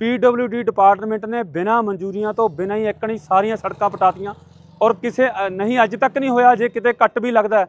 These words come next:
ਤਾਂ ਪੀ ਡਬਲਯੂ ਡੀ ਡਿਪਾਰਟਮੈਂਟ ਨੂੰ ਪਹਿਲਾਂ ਉਸ ਕੱਟ ਦੇ ਪੈਸੇ ਡਿਪਾਰਟਮੈਂਟ ਭਰਾਉਂਦਾ ਹੈ। ਪਰ ਇੱਥੇ ਪਹਿਲੀ ਵਾਰ ਇਹ ਧੱਜੀਆਂ ਉਡੀਆਂ ਉਸ ਟਾਈਮ ਪਿਛਲੀ ਸਰਕਾਰ ਦੇ ਵੇਲੇ ਦੋ ਹਜ਼ਾਰ ਇੱਕੀ ਬਾਈ 'ਚ ਵੀ ਜਿਹੜੀ, ਜਿਹਨੇ, ਜਿਹੜੇ ਸ-, ਜਿਹਨੇ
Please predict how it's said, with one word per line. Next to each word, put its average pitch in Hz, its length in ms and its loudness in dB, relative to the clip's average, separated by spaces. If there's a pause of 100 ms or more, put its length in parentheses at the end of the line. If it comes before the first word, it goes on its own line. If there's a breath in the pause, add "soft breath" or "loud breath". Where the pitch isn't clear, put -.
(360)
ਤਾਂ 247 100 6
ਪੀ 233 240 -4
ਡਬਲਯੂ 240 300 0
ਡੀ 240 140 -6
ਡਿਪਾਰਟਮੈਂਟ 208 540 0
ਨੂੰ 254 140 -8
ਪਹਿਲਾਂ 254 460 -2 (440)
ਉਸ 226 360 4
ਕੱਟ 208 220 0
ਦੇ 214 140 -2
ਪੈਸੇ 208 420 0
ਡਿਪਾਰਟਮੈਂਟ 185 560 0
ਭਰਾਉਂਦਾ 185 300 -2
ਹੈ। 123 60 -8 (340)
ਪਰ 190 100 2
ਇੱਥੇ 220 400 0 (440)
ਪਹਿਲੀ 269 280 2
ਵਾਰ 247 160 2
ਇਹ 247 140 2
ਧੱਜੀਆਂ 196 340 -4
ਉਡੀਆਂ 196 260 -4
ਉਸ 196 140 -4
ਟਾਈਮ 190 260 -4 (360)
ਪਿਛਲੀ 214 240 -2
ਸਰਕਾਰ 180 420 2
ਦੇ 190 120 -2
ਵੇਲੇ 185 280 -4 (120)
ਦੋ 165 220 -4
ਹਜ਼ਾਰ 190 140 -2
ਇੱਕੀ 185 280 -8
ਬਾਈ 175 220 -2
'ਚ 214 100 -6 (480)
ਵੀ 220 140 -4
ਜਿਹੜੀ, 226 460 -6 (120)
ਜਿਹਨੇ, 220 380 -2
ਜਿਹੜੇ 208 260 2
ਸ-, 185 280 -8
ਜਿਹਨੇ 233 360 -6